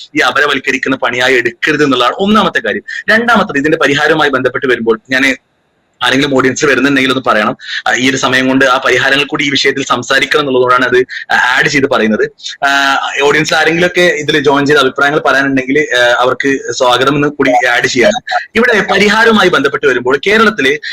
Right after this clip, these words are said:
ഈ സുംബ ഡാൻസ് അല്ലാതെ ഇതിനു മുൻപ് കുട്ടികൾക്ക് ഫിസിക്കൽ ആയിട്ടുള്ള യാതൊരു ആക്ടിവിറ്റി ഉണ്ടായിരുന്നില്ലേ? എത്രത്തോളം വെച്ചാൽ കഴിഞ്ഞ പാഠ്യപദ്ധതി പരിഷ്കരണത്തിന് ശേഷം സ്കൂളിൽ സെപ്പറേറ്റ് ആയിട്ട് സ്പോർട്സ് മാത്രം,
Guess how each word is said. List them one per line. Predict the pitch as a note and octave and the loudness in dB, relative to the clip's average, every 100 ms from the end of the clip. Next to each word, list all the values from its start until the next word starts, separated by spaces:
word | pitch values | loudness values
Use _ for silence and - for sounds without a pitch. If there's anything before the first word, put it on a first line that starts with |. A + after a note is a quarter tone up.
| - | -4
ഈ | F3 | -2
സുംബ | E3 E3 F3 | 0 0 2
ഡാൻസ് | G3 G3+ F3 D#3 D3+ D#3 D#3+ | 2 2 2 2 0 0 -2
അല്ലാതെ | C3 C3+ C#3+ C3+ | 0 2 2 2
ഇതിനു | C#3 C#3 | 0 -2
മുൻപ് | C3 B2 C3 C#3 C#3 | -4 -4 0 0 0
കുട്ടികൾക്ക് | _ C3 B2+ - C3+ | _ -2 0 0 -4
ഫിസിക്കൽ | B2+ - - - D3+ | -4 -6 -4 0 0
ആയിട്ടുള്ള | C3+ C#3 | 0 0
യാതൊരു | B2+ B2 B2 | 2 2 2
ആക്ടിവിറ്റി | A#2+ B2 A#2+ | 0 -4 -4
ഉണ്ടായിരുന്നില്ലേ? | A#2+ A2 A2+ A2 G#2+ G2 - - - | 0 2 2 0 0 -4 -8 -8 -6
എത്രത്തോളം | G#3+ A3+ G#3+ F#3+ | -4 -2 0 0
വെച്ചാൽ | E3 D#3+ D#3 D3 C#3+ | 0 0 0 0 0
കഴിഞ്ഞ | C#3 D#3+ F#3+ F#3+ | 2 2 2 2
പാഠ്യപദ്ധതി | E3 C#3 D3+ D3+ D#3 | 0 0 2 2 2
പരിഷ്കരണത്തിന് | D3+ - D#3 - D3+ | 2 0 -2 -2 -2
ശേഷം | C3+ D3+ | 0 -2
സ്കൂളിൽ | - C#3+ D3 | -4 0 0
സെപ്പറേറ്റ് | C#3+ A#2 - D3+ D3+ | 0 -4 -2 -2 0
ആയിട്ട് | C3+ - D3 - - | -2 0 -2 -4 -12
സ്പോർട്സ് | - D3 D#3 F#3 F#3 | 0 4 4 4 2
മാത്രം, | F#3 D3 C#3+ D#3 | 0 0 0 -2